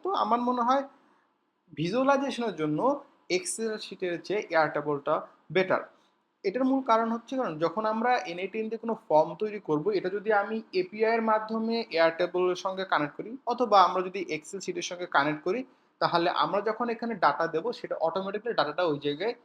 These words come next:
স্টোর হয়ে যাবে। এটা আপনি, আহ, ডেইলি করতে পারেন, যেমন আপনি অফিসে কখন এন্ট্রি নিচ্ছে বা কখন আউট হচ্ছে,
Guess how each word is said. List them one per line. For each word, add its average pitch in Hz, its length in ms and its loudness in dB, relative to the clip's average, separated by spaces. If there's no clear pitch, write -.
স্টোর 190 280 0
হয়ে 135 200 2
যাবে। 123 280 -2
এটা 240 220 6
আপনি, 247 380 -2
আহ, 151 400 2
ডেইলি 214 300 2
করতে 247 280 0
পারেন, 180 300 4
যেমন 156 200 -2
আপনি 156 180 0
অফিসে 196 600 0
কখন 220 640 0
এন্ট্রি 190 300 -4
নিচ্ছে 190 260 -4
বা 190 160 -4
কখন 190 520 -2
আউট 185 320 4
হচ্ছে, 180 360 0